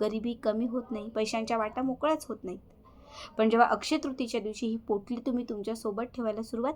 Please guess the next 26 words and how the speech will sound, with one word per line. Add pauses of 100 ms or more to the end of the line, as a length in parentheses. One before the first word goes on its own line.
करता, (340)
तेव्हा
वर्षभर (180)
तुमच्याकडे
पैसा
येत
राहतो, (220)
आलेला
पैसा
टिकत
राहतो (240)
आणि
पैशांच्या
ज्या
काही
अडचणी
आहेत, (140)
तर
त्या (300)
दूर
होत
राहतात. (760)
सगळ्यात
पहिली
गोष्ट
म्हणजे